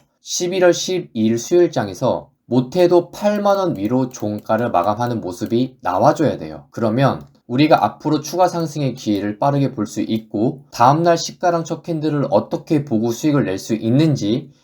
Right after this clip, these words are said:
제가 그때 가서 자세하게 영상으로 한 번 더 알려드릴 겁니다. 그런데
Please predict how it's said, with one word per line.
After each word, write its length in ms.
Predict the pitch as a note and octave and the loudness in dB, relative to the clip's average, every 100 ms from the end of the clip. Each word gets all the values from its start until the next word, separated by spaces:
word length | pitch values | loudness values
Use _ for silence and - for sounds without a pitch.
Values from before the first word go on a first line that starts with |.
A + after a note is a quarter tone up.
| _ | _
제가 300 | - - - | -10 -2 0
그때 300 | - D3 E3 | 0 2 4
가서 340 | D3+ C3 D#3 D3 | 4 4 0 -4
자세하게 600 | - G#2 A2+ A#2+ A#2+ G#2 | -2 -2 2 0 2 -2
영상으로 440 | F#2 G#2 A#2 G#2+ | -4 -6 -4 -4
한 120 | A2+ B2 | -4 -4
번 180 | B2 | -4
더 140 | A2 A#2 | 0 0
알려드릴 580 | - G#2 A2 - B2 C#3 | 2 0 0 0 0 2
겁니다. 500 | A2+ F2 D#2 D2+ - | -2 -4 -8 -10 -12
그런데 640 | - C3 B2+ A#2+ A2 D#2+ | 0 2 4 2 2 -2